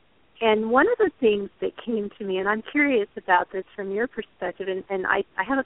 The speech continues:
feeling, I think I recall you may have written about some of this as well, is across time, I, I found a lot of experience. It's as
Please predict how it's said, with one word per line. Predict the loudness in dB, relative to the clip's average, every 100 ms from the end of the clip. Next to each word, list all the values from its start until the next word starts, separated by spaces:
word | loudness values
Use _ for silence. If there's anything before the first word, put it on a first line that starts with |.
| -2
feeling, | -2 -2
I | -4 -6
think | -6 -8 -20 -8 2
I |
recall | 4 2 2 2
you | 2
may | 0 -2
have | 0
written | -2 0 -2
about | -2 -6 -8
some | -12 -12
of | -12
this | -14 -16
as | -12
well, | -4 0 0 -4 _ _ _ _ 2
is | 2 0
across | -6 0 0 -2 -10 -8
time, | 0 2 2 0 -2 0
I, | 2
I | 0 -6 -8 _
found | -2 0 0 0
a | -2
lot | -2 -4 -4
of | -4 -4 _ _ _ -20 _ _ -8
experience. | -8 -8 0 2 2
It's | 0 -4
as | -4